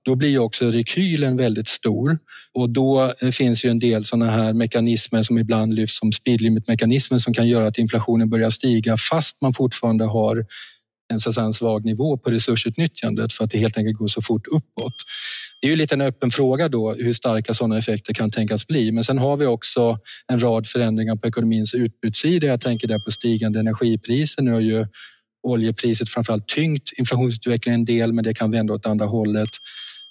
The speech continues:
Vi har minskad konkurrens, en nedgång i globala värdekedjor, mer protektionism och sånt här som ju inte är positiva saker generellt sett för den ekonomiska utvecklingen, men som kommer att kunna verka uppåt då på priser och inflation.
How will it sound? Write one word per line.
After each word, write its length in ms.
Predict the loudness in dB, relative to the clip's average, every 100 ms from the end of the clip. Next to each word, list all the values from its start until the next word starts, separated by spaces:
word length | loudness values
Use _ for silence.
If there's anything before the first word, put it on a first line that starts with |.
| _
Vi 60 | -2
har 380 | 0 0 0 -2 0
minskad 480 | 0 0 0 -4
konkurrens, 880 | -2 -2 0 0 0 0 -2 -4 -8 -2
en 140 | 0
nedgång 420 | 2 0 0 -2
i 60 | 0
globala 480 | 0 -2 0 0 0
värdekedjor, 960 | 0 -2 -2 -4 -2 0 0 0 0
mer 280 | 0 2 0
protektionism 880 | 0 -4 -2 -2 0 0 0 -2 -2
och 60 | 0
sånt 180 | 0
här 300 | 0 0 -2 -6 -14 -20 _ _
som 180 | -4 0
ju 100 | 0
inte 200 | 0 -2
är 20 |
positiva 540 | 0 0 0 0 0 0
saker 360 | 0 -2 -2 0
generellt 300 | 0 0 -2
sett 220 | -4 -2
för 140 | -2
den 100 | 0
ekonomiska 420 | 0 0 -2 0
utvecklingen, 600 | -2 0 -2 -2 0 2
men 220 | 2 0 -2
som 480 | -2 0 0 -2 -6
kommer 440 | -2 2 2 2
att 240 | 0 -2 -2
kunna 300 | 0 2 2
verka 420 | 0 0 -2 0
uppåt 380 | 0 -2 -4 -4
då 100 | -4
på 120 | -4
priser 480 | -2 0 0 -2 -2
och 100 | -2
inflation. 500 | -4 -4 -2 0